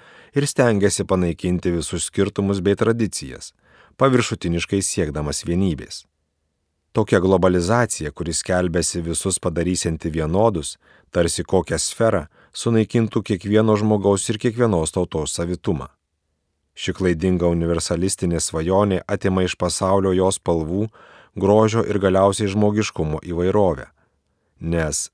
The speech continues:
ateitis nėra vienspalvė. Turėdami drąsos galėtume įsivaizduoti, kad ji kupina įvairovės, prie kurios prisideda kiekvienas žmogus pagal savo galimybes.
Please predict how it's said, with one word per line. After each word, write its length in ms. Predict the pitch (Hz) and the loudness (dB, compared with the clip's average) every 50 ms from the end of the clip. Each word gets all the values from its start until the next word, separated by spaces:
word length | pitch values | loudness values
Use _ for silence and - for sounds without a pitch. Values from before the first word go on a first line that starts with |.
| _ _ - | _ _ -4
ateitis 600 | 92 90 - 95 90 82 - - 85 78 - - 95 | -4 -2 0 0 0 0 -2 -4 -6 -4 -4 -4 -2
nėra 320 | 90 90 90 92 107 113 107 | 0 2 2 4 4 4 4
vienspalvė. 680 | 95 82 82 82 - - - 117 101 82 71 65 65 - _ _ _ _ _ _ _ _ _ _ _ _ _ _ _ - | 2 0 -2 -4 -4 0 0 0 0 0 -4 -8 -12 -18 _ _ _ _ _ _ _ _ _ _ _ _ _ _ _ 0
Turėdami 400 | 90 90 95 95 92 92 90 90 | 2 4 6 6 6 4 4 2
drąsos 560 | 85 90 87 87 82 - - 104 107 107 104 | 2 4 4 2 2 2 2 2 2 2 2
galėtume 480 | 92 92 92 98 98 - 101 95 92 90 | 0 0 2 2 0 0 0 0 0 0
įsivaizduoti, 800 | - - - 87 87 85 80 82 82 90 101 104 104 - - 92 | -2 -2 -2 -2 -2 -2 -2 -4 -2 0 2 2 2 0 -2 -4
kad 160 | - 90 82 | -4 -4 -4
ji 160 | 82 85 98 | -4 -6 -6
kupina 400 | - - 92 87 98 95 98 98 | -4 -4 -4 -2 -2 0 0 0
įvairovės, 800 | - - 95 85 80 80 82 87 90 98 104 104 107 104 - - _ _ _ _ _ _ _ _ _ - | -2 -2 -4 -4 -2 -2 0 2 4 4 4 4 2 0 -2 -6 _ _ _ _ _ _ _ _ _ 0
prie 160 | 110 110 107 | 2 2 2
kurios 400 | - 117 110 113 113 110 - - | 4 6 6 6 6 6 2 0
prisideda 560 | - 110 104 - - 104 101 104 101 107 95 | -2 -2 0 0 0 2 2 4 4 2 2
kiekvienas 640 | - 98 87 80 87 90 98 101 101 101 95 90 85 | 0 -2 -4 -4 -2 0 0 2 2 2 2 0 0
žmogus 460 | 90 90 85 85 82 87 101 98 - - | 0 0 0 0 0 -2 -2 -2 -2 -2
pagal 320 | 85 90 87 92 92 - | -2 0 0 0 -2 -2
savo 240 | - - 98 98 101 | -2 -2 -2 0 0
galimybes. 800 | 98 104 104 107 113 117 113 95 73 65 - - - - - | 0 0 0 0 0 0 0 -2 -4 -6 -10 -14 -16 -16 -18